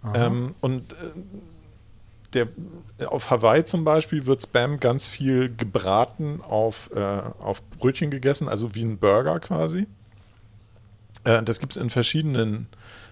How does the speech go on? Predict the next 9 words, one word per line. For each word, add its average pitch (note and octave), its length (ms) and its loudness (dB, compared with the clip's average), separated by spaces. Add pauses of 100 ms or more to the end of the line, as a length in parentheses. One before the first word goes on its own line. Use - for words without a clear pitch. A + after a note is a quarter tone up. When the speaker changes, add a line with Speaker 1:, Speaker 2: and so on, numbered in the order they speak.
Speaker 2:
Ländern, A2 480 2
also, G#2+ 460 0
ähm, G#2 380 0 (160)
dass - 300 0 (120)
Spam G#2 380 -2
da G#2+ 120 2
gegessen G2 520 -2
wird, G#2 260 0
äh, - 220 -10